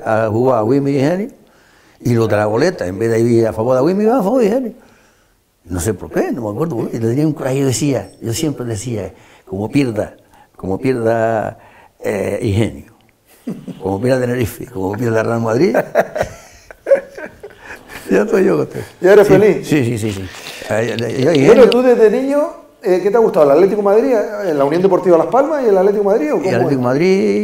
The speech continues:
Speaker 1: y Barcelona. Sí, sí. Y después prácticamente todo, no siendo el Madrid. Sí, sí, sí, sí, sí.
Speaker 2: ¿Y Las
Speaker 1: Claro,
Speaker 2: Palmas, no?
Speaker 1: Y Las Palmas, claro. Yo, yo iba, yo iba, pues ya con el furgón mío iba,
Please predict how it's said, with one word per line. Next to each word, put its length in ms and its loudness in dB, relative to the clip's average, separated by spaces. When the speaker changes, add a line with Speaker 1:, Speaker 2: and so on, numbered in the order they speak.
Speaker 1:
y 40 -4
Barcelona. 400 -4
Sí, 120 -16
sí. 220 -20
Y 60 -16
después 280 -4
prácticamente 520 -4
todo, 340 -2
no 160 -4
siendo 180 -2
el 60 -6
Madrid. 320 -6
Sí, 260 -2
sí, 160 -2
sí, 160 -4
sí, 160 -2
sí. 240 -4
Speaker 2:
¿Y 120 2
Las 140 4
Speaker 1:
Claro, 240 4
Speaker 2:
Palmas, 140 0
no? 180 -4
Speaker 1:
Y 60 -6
Las 120 -8
Palmas, 280 -6
claro. 520 -6
Yo, 20 -14
yo 160 -14
iba, 300 -8
yo 160 -8
iba, 220 -4
pues 120 -4
ya 200 0
con 100 -4
el 140 -4
furgón 280 -6
mío 220 2
iba, 760 -2